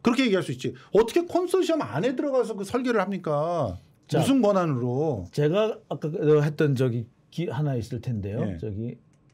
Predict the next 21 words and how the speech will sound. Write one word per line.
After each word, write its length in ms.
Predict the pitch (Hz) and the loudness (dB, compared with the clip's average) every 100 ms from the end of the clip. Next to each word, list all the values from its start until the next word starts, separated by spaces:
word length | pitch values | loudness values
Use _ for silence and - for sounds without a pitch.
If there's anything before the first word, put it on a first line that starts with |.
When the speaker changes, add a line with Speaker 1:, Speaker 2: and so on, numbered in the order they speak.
| _ _ | _ _
Speaker 2:
예, 220 | 147 139 151 | -2 -2 0
예, 240 | 147 135 113 | 0 0 -2
요 100 | 151 160 | -2 0
앞에 280 | 147 170 | -2 -6
거요. 160 | - 104 | -6 -8
요, 240 | 95 95 98 | -8 -12 -12
Speaker 1:
예. 420 | 101 104 101 113 | -10 -8 -6 -8
Speaker 2:
요 60 | 110 | -10
앞에 160 | - | -10
거. 180 | - - - _ _ - | -14 -16 -18 _ _ -4
자, 280 | 139 90 - _ _ _ _ _ _ _ - | -4 -4 -10 _ _ _ _ _ _ _ -16
피고인, 840 | - - 240 247 254 254 277 277 - | -8 0 2 4 4 4 0 -2 -4
변호인, 500 | 180 180 190 202 202 | 0 2 2 2 2
검사장, 480 | 180 165 175 170 190 | 0 2 2 2 0
화천대유 600 | 147 180 - 208 196 190 | -2 -2 2 4 4 4
사업 360 | 175 175 180 180 | 2 2 2 0
과원, 520 | 175 190 190 185 - - _ _ | 2 2 2 0 -6 -18 _ _
관여하고 640 | 165 185 185 165 151 185 | -2 0 2 2 2 0
자문 380 | 180 160 175 160 | 0 0 0 0
응했다라는 760 | 143 139 131 135 123 120 123 143 | 0 -2 -2 -2 0 0 -2 -2
건데, 600 | 127 120 147 185 117 80 | -2 0 0 0 -2 -4